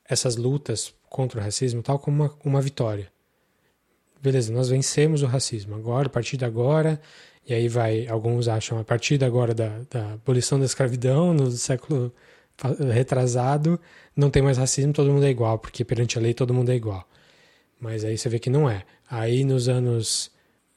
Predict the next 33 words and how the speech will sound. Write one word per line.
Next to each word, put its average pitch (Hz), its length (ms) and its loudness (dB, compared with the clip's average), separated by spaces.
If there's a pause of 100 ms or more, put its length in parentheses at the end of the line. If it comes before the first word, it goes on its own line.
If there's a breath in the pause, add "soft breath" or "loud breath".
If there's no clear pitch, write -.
(240)
sei - 200 -4
lá, 113 100 -2
nos 113 120 -4
anos 123 140 0
sessenta, 143 580 2
que - 200 -10
teve 127 480 0
a, 123 300 0
os 117 80 -4
movimentos 123 460 0
civis 131 580 0
nos 123 380 -4
Estados 117 200 -2
Unidos, 147 640 0 (800 soft breath)
que - 120 -4
aí 120 80 0
não 127 100 0
tem 123 140 -2
mais 123 120 0
segregação. 123 640 0
Ah, 120 60 0
a 117 60 -2
partir 120 240 -2
de 143 80 2
agora, 147 460 2
acab-, 151 300 -4
vencemos 143 440 2
o - 20 2
racismo. 117 540 -2 (560 soft breath)
Aí 123 160 -2
nos 123 160 0
anos 123 240 0 (240)
oitenta, 151 800 0